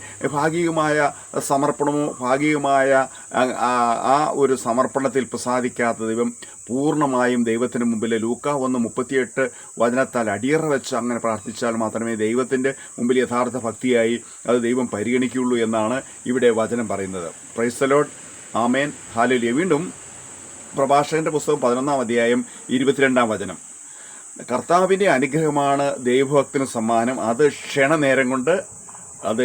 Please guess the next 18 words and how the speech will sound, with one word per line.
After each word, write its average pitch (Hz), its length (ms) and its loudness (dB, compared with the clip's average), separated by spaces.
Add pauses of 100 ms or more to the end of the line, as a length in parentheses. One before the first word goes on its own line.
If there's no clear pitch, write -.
(140)
ക്ഷണനേരം 143 1000 2 (100)
കൊണ്ട് 147 240 4 (100)
പൂവണിയാണ്. 123 580 0 (440)
ഒരു, 170 140 4 (100)
ഒരു 185 120 4
നിമിഷം 160 560 2
കൊണ്ട്, 107 200 -2 (120)
അതായത് 127 320 2
ഒരു 147 160 0
പൂ 143 120 0 (220)
വിരിയണമെങ്കിൽ 151 600 2
ഒത്തിരി 143 300 0
പ്രോസസ്സിംഗ് 123 480 0
ഉണ്ട്. 92 120 -4 (320)
ഈ 123 60 -4
ചെടി 120 260 0
വളരണം, 117 400 2 (100)
ഒരു 113 180 -2